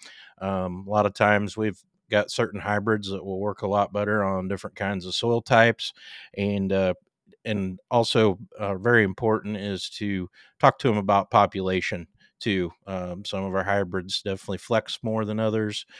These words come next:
Um, some may be, do better at a little lower population on lighter ground and a little higher population on heavier ground. Um, that's all something, uh,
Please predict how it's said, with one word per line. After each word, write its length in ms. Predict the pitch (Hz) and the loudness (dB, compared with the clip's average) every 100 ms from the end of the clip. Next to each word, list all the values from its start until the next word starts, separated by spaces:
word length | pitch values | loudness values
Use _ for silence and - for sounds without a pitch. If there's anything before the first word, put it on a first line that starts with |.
| - - | -20 -12
Um, 380 | 92 92 87 87 | -6 -6 -6 -10
some 260 | - 104 98 | -8 -6 -2
may 160 | 95 | 0
be, 220 | 92 101 104 | 0 -4 0
do 160 | 113 | 0
better 320 | 107 110 107 107 | 4 4 4 4
at 140 | 101 | 4
a 40 | |
little 200 | 104 104 | 2 0
lower 260 | 104 117 110 | 2 4 4
population 640 | 117 107 - 107 113 - | 6 6 6 4 4 2
on 160 | 101 101 | 0 6
lighter 260 | 127 135 120 | 8 8 8
ground 460 | 123 123 135 139 | 6 6 4 2
and 80 | 98 | -2
a 60 | 104 | -2
little 180 | 98 | -2
higher 240 | 95 104 104 | 2 2 2
population 760 | 107 101 - 101 101 - 101 | 2 -2 -2 -2 -2 -4 -6
on 220 | 98 92 - - - - - | -6 -6 -10 -20 -20 -4 6
heavier 300 | 127 123 117 | 8 10 8
ground. 440 | 117 113 110 107 - - - - | 8 8 8 4 -2 -20 -20 -6
Um, 300 | 95 92 92 | -4 -2 -2
that's 220 | 101 - | -2 0
all 200 | 113 104 | 0 2
something, 580 | - 107 101 107 101 101 | 2 0 -2 -2 -2 -4
uh, 400 | 104 92 90 | -6 -8 -8